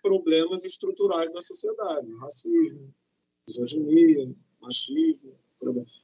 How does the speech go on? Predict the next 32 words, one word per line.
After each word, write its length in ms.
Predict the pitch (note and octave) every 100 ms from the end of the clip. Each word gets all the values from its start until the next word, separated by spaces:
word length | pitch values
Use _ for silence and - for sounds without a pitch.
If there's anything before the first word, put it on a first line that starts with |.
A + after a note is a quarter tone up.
| _
Eu 60 | C#3
gosto 200 | F3 -
de 40 |
falar 240 | C#4+ F3
que 420 | F3 - F#3+ E3+ - -
é 60 |
como 260 | B3 D#4+ E3+
se 400 | - - F3 D#3+ -
a 80 | C3+
gente 260 | F3+ F#3+
exige 600 | F#3+ G3 - G3 A#3 F#3
do 140 | D#3 D3+
algoritmo 500 | D3 C#3 C#3 - C3+
muitas 400 | C#3 - B2 -
coisas 280 | E3 E3+
que 80 | -
são 120 | E3+
incompatíveis 840 | F3 F#3+ F#3 F3+ - - F3 F#3+ -
com, 180 | F#3+ E4
é 80 | D3+
como 380 | - F3 F#3+ F3+
o 60 |
YouTube, 440 | F#3 F#3+ - - C3
por 120 | C3+
exemplo. 320 | C3 A2+ G#2+ - -
Eu 180 | B2 B2
pesquiso 400 | C3+ C3 C#3+ B2+
YouTube, 300 | B2+ C3 D3
WhatsApp, 440 | B2 B2 C3+ C#3+
plataforma 600 | - A#2+ A#2 - B2 A#2+
em 140 | A#2+ A#2+
geral. 400 | A#2+ A2+ A#2